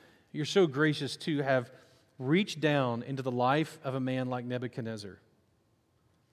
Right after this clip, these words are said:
And as hard as his life becomes for some period of time,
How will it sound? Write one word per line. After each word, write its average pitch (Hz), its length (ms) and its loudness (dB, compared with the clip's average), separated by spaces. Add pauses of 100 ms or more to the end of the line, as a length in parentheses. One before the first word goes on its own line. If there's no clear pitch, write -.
(540)
And 160 140 2
as 151 120 0 (400)
hard 170 440 4 (500)
as 139 200 -2
his 139 180 -2
life 131 380 0
becomes 120 640 -8 (760)
for 135 100 -8
some 135 260 -4
period 127 300 -2
of 110 80 -4
time, 107 420 -4